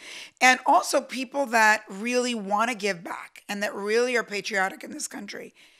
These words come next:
and that all they need is to be onboarded into this country and they, they offer so much. So I, I, I want them to hear this too, that, you know, that this is such, this is, the American dream is alive here.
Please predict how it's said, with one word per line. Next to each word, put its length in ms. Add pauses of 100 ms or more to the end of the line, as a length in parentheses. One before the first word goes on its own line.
(200)
and 200
that 180
all 220
they 260
need 220
is 80
to 100
be 160
onboarded 720
into 260
this 140
country 320
and 140
they, 160 (300)
they 100
offer 320
so 320
much. 540 (440)
So 480
I, 140 (100)
I, 240
I 80
want 380
them 180
to 120
hear 220
this 240
too, 380
that, 260 (380)
you 120
know, 280
that 320
this 220
is 100
such, 320
this 280
is, 260
the 100
American 440
dream 360
is 100
alive 440
here. 280